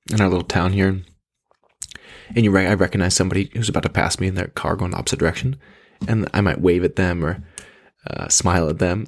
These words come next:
and then they're just completely oblivious. They didn't see me. They're just in the zone. They're, they're lost in thought, and, uh, I don't know for why, but that, that experience of seeing that has always stuck with me. I remember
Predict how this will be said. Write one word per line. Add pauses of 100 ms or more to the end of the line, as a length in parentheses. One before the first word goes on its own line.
and
then
they're
just
completely (760)
oblivious.
They
didn't
see
me.
They're
just
in
the
zone.
They're, (600)
they're
lost
in
thought, (340)
and,
uh, (880)
I
don't
know
for
why,
but
that,
that (140)
experience
of
seeing
that
has
always
stuck
with
me. (280)
I
remember